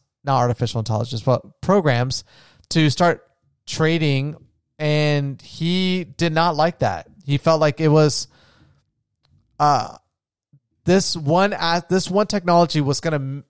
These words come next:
diminish and minimize the ability for people to,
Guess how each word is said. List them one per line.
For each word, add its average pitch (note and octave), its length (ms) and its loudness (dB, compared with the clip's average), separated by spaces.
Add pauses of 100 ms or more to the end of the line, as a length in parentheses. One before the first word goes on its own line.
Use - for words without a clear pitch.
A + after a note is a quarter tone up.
(200)
diminish D#3+ 560 -2
and C#3 120 -4
minimize C3+ 760 -2 (1200)
the D#3 140 4
ability D#3+ 460 4
for D3+ 220 0
people D#3+ 500 -2
to, D3+ 380 -6